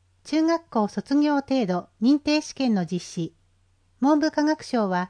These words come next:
やむを得ない理由で義務教育を修了できなかった方や、登校することができない方を対象に、中学校卒業程度の学力を認定する試験を行います。合格した方は高等学校の入学資格が得られます。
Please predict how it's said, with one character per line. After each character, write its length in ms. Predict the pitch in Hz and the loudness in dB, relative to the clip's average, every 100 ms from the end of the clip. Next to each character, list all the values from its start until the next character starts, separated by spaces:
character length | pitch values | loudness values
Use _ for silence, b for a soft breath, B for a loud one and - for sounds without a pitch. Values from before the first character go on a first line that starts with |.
| _ | _
や 140 | 196 | 0
む 120 | 247 294 | 2 2
を 60 | |
得 120 | 302 | 2
な 140 | 277 214 | 0 0
い 80 | 175 | 0
理 140 | 190 | -2
由 140 | 196 | 0
で 220 | 185 175 - | -2 -4 -4
義 160 | 196 247 | 2 2
務 100 | 277 | 2
教 220 | 311 311 | 0 -2
育 220 | - 190 | -2 -4
を 60 | 185 | -4
修 280 | - 262 | -2 -2
了 160 | 269 269 | 0 -2
で 100 | 262 | -2
き 120 | 277 | -2
な 100 | 262 | -2
か 120 | 220 | -2
っ 60 | 196 | -6
た 120 | 196 | -6
方 240 | 185 185 185 | -6 -4 -4
や、 220 | 170 165 _ _ _ - | -4 -8 _ _ _ 0
登 180 | 294 | 0
校 180 | 294 302 | 2 -2
す 120 | - | -2
る 80 | 285 | -4
こ 120 | 294 | -4
と 100 | 285 | -2
が 100 | 208 | -2
で 100 | 185 | -2
き 120 | 185 269 | 0 2
な 100 | 247 | 2
い 60 | |
方 260 | 202 - 226 | -2 0 0
を 80 | 196 | 0
対 200 | 185 185 | -2 -2
象 220 | 180 170 | -4 -2
に、 240 | 175 175 - _ _ - | -2 -4 -8 _ _ -4
中 200 | 302 311 | 0 2
学 220 | 330 320 | 0 -2
校 180 | 220 196 | -4 -4
卒 260 | 196 240 | -6 -6
業 180 | 233 269 | -2 -2
程 220 | 277 269 | 0 -2
度 100 | 214 | -2
の 120 | 185 | -4
学 240 | 170 185 262 | -6 -8 -4
力 320 | 277 - 202 | -4 -4 -2
を 60 | 190 | 0
認 220 | 214 240 | 2 0
定 200 | 240 233 | -2 -2
す 120 | 226 | -2
る 80 | 233 | -4
試 100 | - | -2
験 180 | 226 185 | -2 -2
を 60 | |
行 140 | - 180 | -2 -2
い 180 | 175 | -2
ま 140 | 170 165 | -4 -6
す。 220 | - - _ _ _ _ _ _ _ _ _ | -10 -20 _ _ _ _ _ _ _ _ _
合 160 | 269 294 | 2 2
格 240 | 311 - | 0 -2
し 80 | - | -6
た 100 | 285 | -4
方 240 | 285 269 | -2 0
は 180 | 208 - _ _ | 0 -2 _ _
高 160 | 285 311 | 0 2
等 180 | 311 285 | 2 0
学 220 | 302 - | -2 -2
校 180 | 226 202 | 0 2
の 120 | 185 | 2
入 180 | 220 269 | 4 4
学 200 | 277 - | 0 -4
資 140 | - | -8
格 300 | 262 - 190 | -8 -4 -2
が 120 | 180 190 | -2 -2
得 80 | |
ら 120 | 185 175 | -2 -2
れ 100 | 170 | -2
ま 120 | 170 | -4
す。 260 | - - | -10 -20